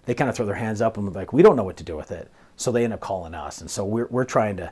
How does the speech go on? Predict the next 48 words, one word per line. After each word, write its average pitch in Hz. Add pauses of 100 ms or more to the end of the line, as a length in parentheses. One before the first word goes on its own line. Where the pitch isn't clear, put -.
(360)
we're 139
trying 139
to 117
put -
the 101
pieces 104
together 90
for 87
that. 76
That, 185
that's 202
the 160
number 127
one. 85 (400)
Um, 85
the -
other 196
th-, 143
with, 127
with 117
crypto 143
for 98
sure 104 (340)
would 107
be 107 (100)
just 117
bad 135
actors 117
in, 110
in 110
you 156
name 123
it, 80
fill 147
in 135
the 110
blank 113
with 98
either 92 (580)
wire 123
fraud, 117
bank 120
fraud, 107
bank 135
robbery. 143
I 127
mean, 139
y-, -